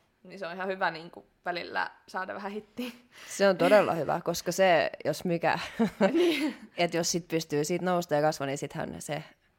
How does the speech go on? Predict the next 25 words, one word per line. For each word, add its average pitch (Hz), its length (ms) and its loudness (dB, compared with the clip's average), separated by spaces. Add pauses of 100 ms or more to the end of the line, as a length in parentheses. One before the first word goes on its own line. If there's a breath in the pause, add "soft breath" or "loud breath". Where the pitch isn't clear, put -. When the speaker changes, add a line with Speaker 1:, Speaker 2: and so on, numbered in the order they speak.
(200)
Speaker 2:
vaan 165 480 -2
tulee 165 300 2
vahvempana 156 440 0
takas. 156 400 -6 (160)
Speaker 1:
Niin, 254 560 -10
sitä 220 320 -4
just, 202 240 -6
että 190 120 -6
mä 208 80 -6
oon 202 80 -6
miettinyt 202 420 -10
sitä, 190 280 -4
että 170 120 -8
haluaisinko 185 400 -4
mä 180 160 -10
ite 185 260 -6
silleen, 175 400 -12
että 185 220 -14
mä 180 100 -14
menen 175 320 -10 (480 soft breath)
pari 180 200 0
kertaa 175 320 -8
kisaan - 340 -10
ja - 60 -12
sit - 300 -20